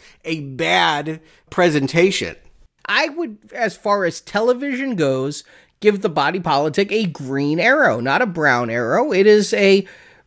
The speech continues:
Speaker 2: fine and interesting and fun episode of The Twilight Zone.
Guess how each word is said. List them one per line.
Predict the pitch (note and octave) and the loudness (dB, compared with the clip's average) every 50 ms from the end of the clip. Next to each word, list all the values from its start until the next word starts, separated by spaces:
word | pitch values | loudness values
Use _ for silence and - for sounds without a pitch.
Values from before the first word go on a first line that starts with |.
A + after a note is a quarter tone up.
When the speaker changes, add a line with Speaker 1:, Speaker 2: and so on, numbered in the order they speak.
| _ _ _ | _ _ _
Speaker 2:
fine | - - - - _ - - D3+ D3+ D#3 D#3+ F3 G#3 G#3 A3 A3+ A#3+ C4 C#4 C4+ | -18 -18 -18 -18 _ -10 -8 -6 -4 -2 0 2 2 2 2 0 0 -2 -4 -6
and | - - E3 E3+ D#3+ - | -6 -2 -2 -2 -2 -2
interesting | - F3+ F#3 - - - G3 F3+ F#3 F3+ - - A#3 A#3 A#3+ G#3 | -2 -2 -2 -2 -2 0 2 2 2 2 2 2 2 2 2 0
and | D#3 E3 D3 | -2 -2 -2
fun | - - - - F#3+ G3+ A#3 B3 G3+ D#3 D#3+ F3+ G#3 A3+ _ - - _ _ _ - | -4 -10 -6 0 2 2 4 4 4 4 4 2 -2 -4 _ -16 -20 _ _ _ -2
episode | - F3+ F3 - G3 F3 - G3+ F#3+ G3 G3+ G#3 G3+ | -2 -2 2 2 0 2 4 4 4 6 4 4 4
of | F#3+ G#3 G#3+ G3 G3 G3+ - | 4 2 2 0 -4 -10 -8
The | G#3+ G#3 | -8 -6
Twilight | - - - C4 C4+ C4 C4 A3 E3 C3+ B2+ F#2 A#2+ | -6 -2 0 0 2 2 4 2 2 2 2 -2 -6
Zone. | A#2 B2+ - G2 - - - D#2+ _ | -8 -8 -8 -10 -12 -18 -20 -20 _